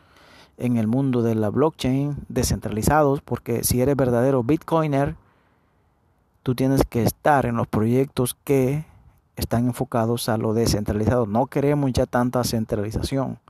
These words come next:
Lo que queremos es un poco de privacidad, no porque yo sea malo, no porque yo tenga que esconder algo, no porque, no porque ya me cansé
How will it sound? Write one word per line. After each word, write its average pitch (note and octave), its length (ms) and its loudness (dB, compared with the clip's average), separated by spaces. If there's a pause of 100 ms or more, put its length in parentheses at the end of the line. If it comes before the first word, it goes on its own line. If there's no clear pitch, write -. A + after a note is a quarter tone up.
Lo - 100 -4
que G#2+ 100 -6
queremos B2 420 -2
es C3 200 -2 (1040)
un C#3 160 0
poco C3+ 320 0
de B2 100 0
privacidad, A#2 720 0
no D3+ 280 0
porque B2 260 -8
yo A#2 100 -2
sea G#2+ 220 -2
malo, B2+ 340 0
no E3 300 2
porque - 260 -8
yo A#2+ 80 -2
tenga A#2+ 380 -2
que - 80 -4
esconder A2+ 300 -4
algo, A#2+ 200 -2
no D#3 300 2
porque, - 340 -6
no D#3 160 0
porque C3 240 -4
ya A#2+ 80 2
me D3+ 140 0
cansé C#3+ 440 0